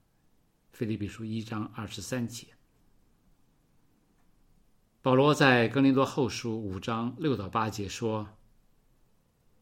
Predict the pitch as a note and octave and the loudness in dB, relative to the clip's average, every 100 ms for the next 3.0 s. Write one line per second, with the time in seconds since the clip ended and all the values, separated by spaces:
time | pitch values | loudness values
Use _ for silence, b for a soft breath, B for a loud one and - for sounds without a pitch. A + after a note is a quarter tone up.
0 | _ _ _ - C#3+ G3 G#3 B2+ B2 B2+ | _ _ _ 0 4 6 6 4 2 0
1 | - - A#2+ G#2 G#2 - A2+ D3 D#3 A2 | -2 -8 -4 -2 0 -2 -2 -2 -2 -4
2 | G#2+ A2 - F#2 F#2 F#2+ F#2 - A#2 - | -4 -6 -8 -8 -8 -8 -10 -6 -8 -8